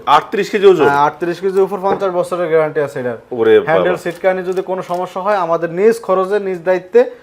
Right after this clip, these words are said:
Speaker 2: আমরা ওগুলো আপনাদেরকে, আহ, ঠিক করে দেওয়া হবে। যদি আপনাদের ব্যবহার অযোগ্য হয়ে যায়, দরজাটা আবার
Speaker 1: চেঞ্জ করে
Speaker 2: এক্সচেঞ্জ
Speaker 1: দিবেন?
Speaker 2: করে দেওয়া যাবে। হ্যাঁ, অবশ্যই চেঞ্জ করে
Speaker 1: ওরে
Speaker 2: দেওয়া হবে।
Speaker 1: বাবা, ওরে বাবা।
Speaker 2: মাত্র সাড়ে সাত হাজার টাকায়।
Speaker 1: সাড়ে সাত হাজার টাকা।
Speaker 2: সাড়ে সাত হাজার টাকা। ভাই, এটার ভিতরে, মার্সিডিজের ভিতরে একটা ডিজাইন দেখেন।
Speaker 1: হুম, হুম।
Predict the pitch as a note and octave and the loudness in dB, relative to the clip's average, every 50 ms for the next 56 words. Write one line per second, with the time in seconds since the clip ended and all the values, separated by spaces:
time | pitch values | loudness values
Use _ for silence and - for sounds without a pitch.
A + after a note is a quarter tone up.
0 | _ _ - D3 D#3 E3 E3 D3+ D#3+ D#3+ E3 D#3+ D#3+ E3 E3 D#3+ D3+ D#3 D3 D3 | _ _ -6 -2 0 2 2 2 2 2 2 2 2 0 -2 -2 -2 -2 -2 -2
1 | D#3+ D#3+ D#3 - - - - _ D#3 D#3 D#3 D3+ D3+ D3+ D3 C#3+ C#3 - - D3+ | -2 -4 -4 -4 -8 -18 -14 _ -2 0 2 4 4 4 4 2 -2 -4 -10 -10
2 | - - E3+ E3+ F3 E3 F3 F3 E3+ F3+ F3+ F3+ F#3 F3 F3 E3+ E3+ F3 F3 E3+ | -6 -2 0 0 0 2 2 4 4 4 2 2 0 -2 -4 -4 0 0 0 0
3 | E3+ F3 F3 F3 F3 D#3 E3 E3 E3+ E3 F#3 G3+ G3+ G#3 F#3+ G3+ G#3+ G3 A3 A#3+ | 0 -4 -6 -8 -4 -2 0 0 0 0 0 0 2 4 4 4 4 2 0 -4
4 | G3+ G3+ A#3 A3 G#3+ G#3 A3+ B3+ C#4 C4 - - _ _ - C3 D#3 E3 D#3+ E3 | 0 0 0 0 2 2 0 -2 -2 -4 -8 -18 _ _ -4 -2 0 0 2 2
5 | D#3 D#3 D#3 D3+ D#3 D#3 D3 C#3+ - - _ - E3+ D#3+ C#3 - E3+ D3+ B2+ A#2 | 2 2 2 2 2 0 0 -2 -8 -14 _ -4 -4 -4 -2 0 0 0 0 0
6 | A2 D3+ C#3 C3+ C#3 C#3 C3 C3 B2+ A#2+ A#2+ A#2 B2+ B2 A#2+ B2+ B2+ B2+ B2+ - | -2 -2 -2 0 0 -2 -2 -2 -4 -6 -6 -8 -10 -8 -6 -6 -6 -6 -8 -10
7 | - A2+ G#2 - _ - D3 C#3+ C3+ - D3+ D3 C#3 C3 C3+ C3 A#2+ F#2+ E2 D2+ | -12 -16 -16 -18 _ -8 -8 -8 -6 -4 -4 -2 0 0 0 -2 -2 -4 -6 -8
8 | C#2+ - - - G#2 G#2 G2 E2 F2 E2+ C#3 D#3+ E3+ E3+ F#3+ F3 E3 F3 F3+ E3+ | -8 -10 -8 -6 -6 -6 -6 -6 -6 0 2 2 2 2 -2 -6 -2 0 0 0
9 | E3 E3+ D3+ F3 E3 E3 E3 D#3+ C#3+ C#3+ - - C3+ A2+ - - - - - - | 0 0 -2 -4 -6 -4 -4 -6 -6 -6 -8 -8 -8 -8 -8 -10 -12 -10 -4 0
10 | A#2 A#2 A2+ B2+ A#2 A#2 A2 G2+ - D#3+ D#3 D#3 D#3+ C3 D#3+ D3 C#3+ C3+ C3 B2+ | 0 0 0 -2 -4 -4 -4 -2 0 2 2 2 0 -2 -4 -4 -4 -4 -4 -6
11 | - B2 A2+ A2+ A#2 A#2+ D3 D3+ C#3+ D3 E3 E3 F3 E3+ E3+ E3+ F3+ F#3 F3 F3 | -8 -10 -12 -12 -6 -4 -2 -2 0 0 -2 -2 -2 -4 -4 -4 -4 -4 0 2
12 | E3 E3+ E3 - F3 F3 F3 F3+ F3 E3+ F3 F3 F3+ F#3 F3+ F3 F3+ F3 D#3 D3+ | 2 0 0 -2 -4 -4 -2 -2 -2 -2 -2 0 2 2 2 2 0 -2 -4 -4
13 | C#3+ D3+ D3 C3+ B2+ B2 - A#2+ A2 A2+ G#2+ G2+ G#2 G#2 | -4 -6 -6 -6 -6 -8 -8 -10 -8 -6 -4 -4 -4 -6